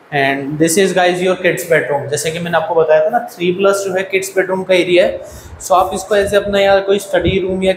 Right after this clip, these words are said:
कैसे भी आप अपना स्टोर रूम, किड्स रूम you can convert it according to your own convenience। Now this is guys your second bedroom। आप देख सकते हैं सभी bedroom में इन्होंने अच्छे से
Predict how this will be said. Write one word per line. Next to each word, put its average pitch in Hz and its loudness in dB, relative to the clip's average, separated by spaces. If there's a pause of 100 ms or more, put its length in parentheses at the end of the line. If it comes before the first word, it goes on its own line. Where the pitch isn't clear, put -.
कैसे 180 0
भी 190 0
आप 185 4
अपना 180 -4
स्टोर 160 -4
रूम, 165 -6
किड्स 165 -6
रूम 170 -10 (120)
you 170 2
can 170 0
convert 156 0
it - -12
according 160 -2
to 165 0
your 151 4
own 165 2
convenience। 156 -6 (1200)
Now 135 4 (400)
this 160 0
is 185 2
guys 175 0
your 180 2
second 170 -2
bedroom। 165 0 (1400)
आप 139 0
देख 147 0
सकते 165 -6
हैं 175 -4
सभी 165 -4
bedroom 160 0
में 165 -2
इन्होंने 160 -4
अच्छे 160 -8
से 160 4